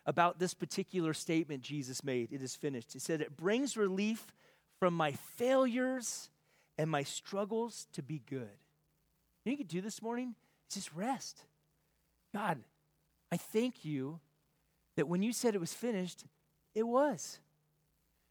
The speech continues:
That there's nothing that I can do to earn your love, to earn your favor."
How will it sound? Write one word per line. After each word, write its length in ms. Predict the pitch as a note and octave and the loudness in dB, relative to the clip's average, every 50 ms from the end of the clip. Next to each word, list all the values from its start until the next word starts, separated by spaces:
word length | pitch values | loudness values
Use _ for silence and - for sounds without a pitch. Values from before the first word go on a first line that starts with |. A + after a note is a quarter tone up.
| _ - | _ -4
That 80 | F3 | 4
there's 220 | E3 G3+ G3 D3+ E3+ | 6 6 6 6 8
nothing 340 | F3+ G3+ A#3 - C#4 C4+ B3+ | 8 8 8 8 6 0 2
that 120 | B3 A#3 | 4 4
I 120 | A3+ A#3 | 4 4
can 160 | A#3 - A#3+ G3 | 2 0 -2 -2
do 380 | D#3 F3+ F#3 F#3 G3+ A3 G#3 - _ _ _ _ _ _ _ - | 0 2 4 4 2 2 -2 -8 _ _ _ _ _ _ _ -6
to 100 | - F#3+ | -4 -2
earn 240 | - F3+ F3+ F#3+ G3 | 2 2 4 4 4
your 120 | G3+ G#3 G3 | 2 2 2
love, 460 | G#3+ A#3 B3 G#3 B2 - - - - _ _ _ _ _ _ _ _ _ | 4 4 4 2 0 -2 -6 -16 -20 _ _ _ _ _ _ _ _ _
to 120 | - F3+ - | -4 -2 0
earn 180 | - F3+ F#3+ G3+ | 2 2 2 4
your 120 | G#3 G#3 | 2 2
favor." 520 | - - G#3+ A#3 B3+ A3+ D#3+ B2+ G#2 F2+ | 4 4 4 4 4 2 -2 -4 -6 -8